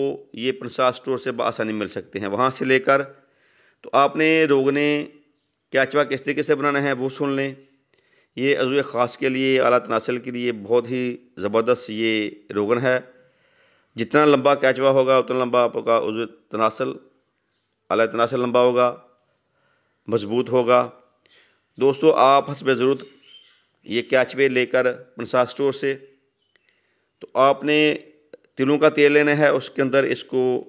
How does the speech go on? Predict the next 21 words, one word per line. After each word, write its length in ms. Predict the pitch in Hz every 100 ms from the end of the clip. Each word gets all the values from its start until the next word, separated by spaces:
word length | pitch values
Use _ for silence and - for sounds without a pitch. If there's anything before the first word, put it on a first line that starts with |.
| _ _ _ _ _ _
जला 300 | 101 117 123
लें, 340 | 131 139 135 - _ _ _ _ _ _
साड़ 400 | - 139 127 135
लें 340 | 139 143 139 139 _ _ _ _ _ _ _ _ _ -
आग 160 | 123 123
के 100 | 131
ऊपर 180 | 127 127
रखकर, 360 | 127 131 127 131 _ _ _ _ _ -
जब 240 | 104 131
ये 260 | 135 135 135 110
बिल्कुल 520 | 131 131 135 139 - - _ _ _ _ _ _ _ _ _ _
सड़ 260 | - 139 139
चुके 260 | 139 139 147
हों। 300 | 139 143 135 - _ _ 143
दोस्तों, 320 | 143 170 175
ये 160 | 160 170
कैचवे 540 | 156 143 139 143 147 147 151 - - _ -
वही 340 | 107 120 147
हैं 360 | 147 143 143 123
जिसको 560 | 123 - 131 127 127 120
हम 220 | 127